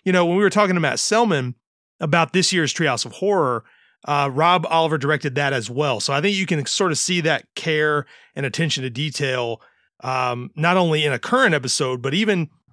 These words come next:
you know, twelve years ago or whatever when they made this one. Uh, just something that you'll always see from most of the <laughs> directors on the show, obviously, but Rob really has something special when he works on something.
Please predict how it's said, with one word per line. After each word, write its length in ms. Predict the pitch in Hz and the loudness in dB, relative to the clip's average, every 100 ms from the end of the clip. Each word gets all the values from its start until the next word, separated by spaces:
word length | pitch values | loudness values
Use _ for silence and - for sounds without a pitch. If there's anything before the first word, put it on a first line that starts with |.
| - | -6
you 120 | 170 | -4
know, 240 | 123 117 - _ _ | -2 -6 -10 _ _
twelve 340 | - 196 175 147 | 0 4 4 4
years 280 | 170 196 147 | 2 2 2
ago 360 | 127 110 101 | -2 -2 -4
or 160 | 104 117 | -6 -4
whatever 360 | 123 120 117 | -2 -2 -2
when 180 | 120 123 | -4 -4
they 100 | 120 | -4
made 220 | 120 113 | -4 -4
this 200 | 123 151 | -2 -2
one. 300 | 143 113 107 - - _ - | -4 -6 -8 -14 -20 _ -8
Uh, 220 | 123 123 | -6 -4
just 300 | 120 147 - | -2 -4 -4
something 300 | - 214 202 | 0 2 2
that 120 | 185 180 | 2 2
you'll 100 | 165 | 0
always 420 | 151 170 165 143 | 0 2 2 0
see 240 | - 165 | 0 -2
from 300 | 143 165 147 135 _ _ _ - | 0 0 -2 -4 _ _ _ 0
most 380 | 302 339 226 | 4 4 4
of 80 | 208 | 2
the 80 | 170 | 0
<laughs> 100 | 143 | 2
directors 320 | 170 180 156 | 2 2 0
on 60 | 160 | 0
the 60 | 131 | 0
show, 240 | 214 180 | 2 2
obviously, 420 | 170 165 156 160 | 4 2 0 -2
but 180 | 127 139 | -4 -6
Rob 380 | 139 175 165 131 | 0 2 2 0
really 360 | 139 156 147 | -2 0 2
has 160 | 135 127 | 0 0
something 240 | 139 110 | -2 -6
special 420 | 101 120 104 120 107 | -8 -8 -6 -6 -8
when 100 | 107 | -12
he 60 | |
works 280 | 104 104 - | -12 -12 -12
on 100 | 123 | -12
something. 340 | 120 120 - | -14 -14 -20